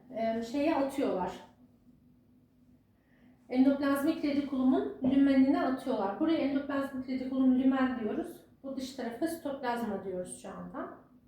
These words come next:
Ee, poliribozom. Buna da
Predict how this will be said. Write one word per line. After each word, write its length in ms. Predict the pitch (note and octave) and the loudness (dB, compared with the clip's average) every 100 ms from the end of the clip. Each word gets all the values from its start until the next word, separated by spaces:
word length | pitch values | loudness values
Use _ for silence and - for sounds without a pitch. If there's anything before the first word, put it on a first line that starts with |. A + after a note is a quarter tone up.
| _ _ _ _ _ _ _ _ _ | _ _ _ _ _ _ _ _ _
Ee, 640 | A#3+ A#3+ A#3+ A#3+ A#3+ B3 - - | -8 -4 -2 0 0 -2 -6 -10
poliribozom. 1600 | - D#4+ D#4+ E4+ - - - _ - C4 C4+ C4 A3+ G#3+ G3 - - - - - | -2 2 4 2 -4 -12 -20 _ -6 0 2 2 0 -2 -4 -6 -14 -20 -20 -8
Buna 260 | D#4 F4+ | -2 0
da 280 | D4 D4 - | 2 2 0